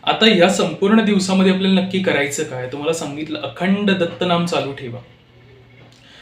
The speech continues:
पण ज्यांना सप्ताहामध्ये काही करता आलं नाहीये त्यांनी संक्षिप्त गुरुचरित्राचं पारायण करा,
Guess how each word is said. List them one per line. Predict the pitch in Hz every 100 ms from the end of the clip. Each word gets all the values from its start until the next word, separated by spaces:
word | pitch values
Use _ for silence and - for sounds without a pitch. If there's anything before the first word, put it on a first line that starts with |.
| - - 202
पण | 202
ज्यांना | 190 170 170 190
सप्ताहामध्ये | 175 - - 147 170 202 185 190
काही | 143 196 190
करता | 202 190 180
आलं | 165 151
नाहीये | 123 123 123
त्यांनी | 151 147 170
संक्षिप्त | - 143 131 190 190 -
गुरुचरित्राचं | 208 151 160 180 180 - 180 185 208
पारायण | 156 135 135 165 147
करा, | 113 110